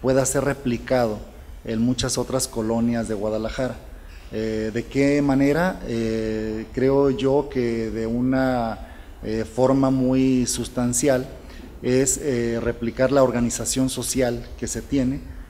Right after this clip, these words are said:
y abriendo espacios de recreación como el que acabamos de conocer hace un momento, que permite,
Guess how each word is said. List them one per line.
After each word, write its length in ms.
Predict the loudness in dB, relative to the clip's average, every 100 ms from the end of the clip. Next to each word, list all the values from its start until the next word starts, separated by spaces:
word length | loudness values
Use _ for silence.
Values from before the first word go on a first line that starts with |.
| -8
y 120 | 0 2
abriendo 500 | 4 4 2 4 0
espacios 600 | 0 0 0 0 -2 -2
de 80 |
recreación 760 | -4 -4 -6 -6 -4 0 2 2
como 200 | -2 -4
el 60 | -4
que 100 | -8
acabamos 500 | -6 -4 -2 -4 -4
de 120 | -10
conocer 420 | -6 -8 -6 -6
hace 160 | -4 -2
un 60 |
momento, 480 | 0 0 -2 -4 -8 -10 -18 -14 -8
que 100 | -8
permite, 760 | -4 -2 2 2 2 0 -2 -2